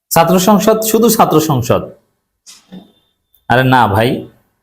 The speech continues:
আপনারা ডাকসু জাকসুতে জিতলে তখন তো এই কথা বলতেন না, তখন বলতেন যে এইটি বিএনপির ঢেউ, সারা বাংলাদেশের চিত্র এটাই। আর এখন পর্যন্ত যতগুলো বিশ্লেষণ দেখলাম, আমার দেশের কলাম থেকে শুরু করে, প্রথম আলো থেকে শুরু করে, সব জায়গায়, ডেইলি স্টার,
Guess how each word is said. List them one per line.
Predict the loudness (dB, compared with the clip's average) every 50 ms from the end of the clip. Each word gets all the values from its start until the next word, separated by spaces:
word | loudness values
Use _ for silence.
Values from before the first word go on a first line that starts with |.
| _ _ _ _ _ _ _ _ _ _ -4
আপনারা | -4 -2 0 2 2 4
ডাকসু | 4 4 2 2 2 2 2
জাকসুতে | 2 2 2 0 0 2 2 2
জিতলে | 4 2 2 2 2 0 2
তখন | 2 2 2 2 2 2 2
তো | 4 4 4 2 2 0
এই | 0 0 2
কথা | 2 2 2 2
বলতেন | 2 0 2 2 0 0
না, | 0 0 -2 -4 -4 -10 _ _ _ _ _ -4
তখন | 0 0 2 4 4
বলতেন | 4 4 4 2 2 2 4
যে | 4 2 2 0 -2 -6 -12 -14 -20 _ _ _ _ _ _ _ -14 -14 -14 -6 -2 0
এইটি | 0 2 2 2 2
বিএনপির | 2 2 2 2 0 0 0 0 2
ঢেউ, | 2 2 2 2 2
সারা | 0 0 0 0
বাংলাদেশের | 0 0 0 0 0 0 0 0 0 -2 -2
চিত্র | -4 -4 -2 -2 -2
এটাই। | -2 -2 -4 -6 -6 -10 _ _ _ _ _ _ _ _ _ _ _ _ _ _ _ 0
আর | 2 2
এখন | 4 4 2 2 2
পর্যন্ত | 2 2 4 2 4 4 4
যতগুলো | 4 4 4 4 2 2 2 2
বিশ্লেষণ | 4 2 2 2 2 0 0 0 0 0
দেখলাম, | 0 0 0 0 0 0 -2 -4 -8 -6 _
আমার | -2 0 0 0 0 -2
দেশের | -4 -4 -4 -4 -2
কলাম | -2 0 2 2 2 0 0
থেকে | 0 0 0
শুরু | 0 2 0 2 2
করে, | 2 0 -2 -2
প্রথম | -2 -2 0 2 2 2
আলো | 2 2 2
থেকে | 0 0 0 0 0
শুরু | 0 0 0 2 2
করে, | 2 0 0
সব | 0 2 4 4 4 2 2
জায়গায়, | 0 0 0 0 0 0
ডেইলি | 0 2 2 2 0
স্টার, | -2 -2 -2 -4 -4